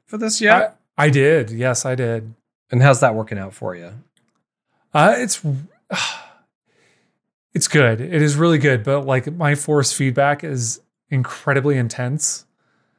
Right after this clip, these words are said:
Speaker 2: Uh, so, like, it, it just makes you, like, very cognizant of mistakes and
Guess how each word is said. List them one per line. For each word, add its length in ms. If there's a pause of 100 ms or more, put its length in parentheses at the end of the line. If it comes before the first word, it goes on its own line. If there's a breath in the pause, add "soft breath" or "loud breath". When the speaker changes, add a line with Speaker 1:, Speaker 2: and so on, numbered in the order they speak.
(280)
Speaker 2:
Uh, 500
so, 480
like, 380 (1080)
it, 220
it 200
just 180
makes 260
you, 260
like, 200
very 260
cognizant 720
of 140
mistakes 640
and 440